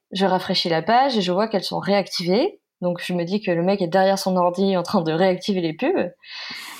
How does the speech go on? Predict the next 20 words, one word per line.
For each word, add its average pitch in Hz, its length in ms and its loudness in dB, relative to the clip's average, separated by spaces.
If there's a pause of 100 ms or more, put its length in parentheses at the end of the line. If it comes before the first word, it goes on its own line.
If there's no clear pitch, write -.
(140)
Et, 262 240 4
euh, 202 360 4
donc 190 180 0
là, 226 180 4
je, 165 1000 0
je 170 200 -2
vais 214 520 0
dans 175 360 2
le, 165 500 0
les 156 140 0
paramétrages 185 480 2
de 185 80 -2
facturation 175 540 -2
et 277 40 4
je 196 100 2
supprime 226 360 0
la 190 80 2
carte 180 180 0
bancaire. 220 460 0 (500)
Euh, 165 220 0